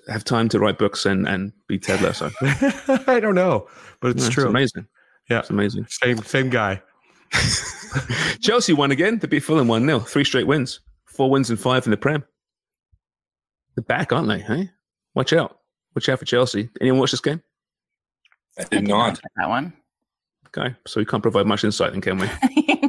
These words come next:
Speaker 2: We'll tell,
Speaker 1: Have
Speaker 2: we'll
Speaker 1: you
Speaker 2: ask Carey and Starks to, to
Speaker 1: Yeah.
Speaker 2: mention some things about it.
Speaker 1: Break it down for us. Yeah, yeah, Starks, Carey,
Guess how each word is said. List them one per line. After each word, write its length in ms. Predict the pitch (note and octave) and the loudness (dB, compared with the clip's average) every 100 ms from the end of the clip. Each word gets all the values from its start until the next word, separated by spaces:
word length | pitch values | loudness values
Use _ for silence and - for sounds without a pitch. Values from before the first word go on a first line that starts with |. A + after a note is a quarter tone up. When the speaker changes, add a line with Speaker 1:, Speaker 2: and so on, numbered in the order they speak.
| - D#4+ - - | -2 -6 -6 -6
Speaker 2:
We'll 140 | B2+ B2 | -2 0
tell, 180 | C#3+ C3 | 0 0
Speaker 1:
Have 80 | |
Speaker 2:
we'll 120 | C3 C3+ | 2 2
Speaker 1:
you 60 | |
Speaker 2:
ask 180 | C#3 - | 0 -6
Carey 420 | - C3+ C#3 C#3+ | -2 0 2 2
and 120 | A#2+ A2 | -2 -4
Starks 540 | - A2 A2 - - | -2 2 0 -2 -4
to, 400 | A#2 G#2 F#2 F2+ - | 2 2 2 0 -4
to 120 | - G2+ | -2 -2
Speaker 1:
Yeah. 140 | F2+ | -2
Speaker 2:
mention 400 | A2+ A#2+ A#2 G2+ | 0 2 2 -2
some 180 | - G2 | -8 -6
things 320 | G#2+ F2+ E2 | -2 -2 -2
about 240 | G2+ F2+ F2+ | -4 -4 -8
it. 120 | - | -6
Speaker 1:
Break 200 | B2+ A#2+ | -4 0
it 80 | G#2+ | 0
down 160 | A#2+ A2+ | 0 0
for 100 | G2+ | -2
us. 120 | - | 0
Yeah, 140 | D#3 C#3+ | 0 2
yeah, 240 | C#3 C3 | 2 0
Starks, 560 | A#2+ - D3 D3 - - | -2 -2 0 0 -4 -6
Carey, 300 | C#3 C3 | 0 0